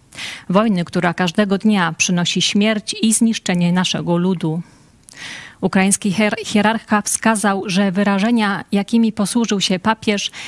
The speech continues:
inspirują neokolonialne ambicje kraju agresora,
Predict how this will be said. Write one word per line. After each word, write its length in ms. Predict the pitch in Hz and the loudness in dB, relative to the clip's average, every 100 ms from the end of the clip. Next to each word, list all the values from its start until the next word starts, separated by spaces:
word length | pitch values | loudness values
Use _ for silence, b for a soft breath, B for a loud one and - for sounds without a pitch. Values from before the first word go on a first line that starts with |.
| B | B
inspirują 1040 | - 277 - - 220 240 240 202 240 247 208 | 0 2 2 0 2 2 2 2 2 2 2
neokolonialne 1080 | 202 254 254 226 220 214 208 226 233 208 202 | 2 2 -2 -2 0 2 2 2 2 2 0
ambicje 540 | 196 196 226 - 185 | 0 0 0 0 0
kraju 400 | - 208 190 185 | 0 0 2 0
agresora, 720 | 196 185 196 - 196 185 196 | -2 0 0 0 0 0 -2